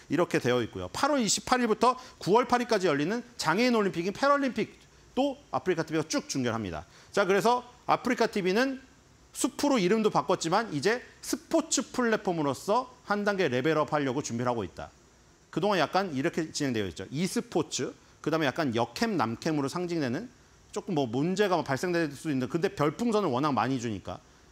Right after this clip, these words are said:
그 부분이 있었는데, 이제 e스포츠 말고 스포츠 전문 플랫폼으로 더 크기 위해서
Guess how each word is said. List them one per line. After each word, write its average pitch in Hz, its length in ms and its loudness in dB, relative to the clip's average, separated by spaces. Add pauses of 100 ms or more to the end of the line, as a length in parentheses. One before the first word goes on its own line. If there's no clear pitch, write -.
(140)
그 202 200 0
부분이 156 360 -2
있었는데, 135 680 0 (280)
이제 233 340 0 (520)
e스포츠 208 500 0
말고 156 220 0
스포츠 - 580 -2
전문 139 240 -2
플랫폼으로 131 680 -4
더 - 200 -8
크기 277 340 -4
위해서 92 300 -6